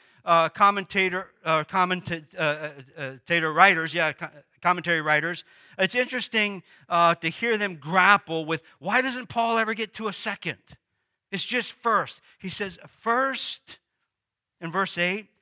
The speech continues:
"I thank my God through Jesus Christ." Well,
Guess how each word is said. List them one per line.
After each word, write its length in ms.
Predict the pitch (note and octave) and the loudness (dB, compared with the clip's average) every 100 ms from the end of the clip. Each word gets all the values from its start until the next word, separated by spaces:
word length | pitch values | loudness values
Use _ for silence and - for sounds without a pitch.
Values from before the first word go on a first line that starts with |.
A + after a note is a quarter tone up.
| _ _ | _ _
"I 120 | - | -6
thank 360 | D#3+ G3 G3 F3 | -4 -2 -2 -4
my 220 | F3 F#3 | 0 0
God 640 | D#3 F3+ D#3 C#3 C3 C#3 - _ _ | 2 0 2 2 -2 -4 -16 _ _
through 200 | - E3 | -6 -6
Jesus 440 | C3 D3+ D3+ D#3+ - | -4 -6 -6 -6 -10
Christ." 720 | - D3 A2+ E2+ - - _ _ _ _ _ _ _ | -6 -4 -4 -6 -20 -20 _ _ _ _ _ _ _
Well, 320 | A3 G3 A2+ | 2 2 2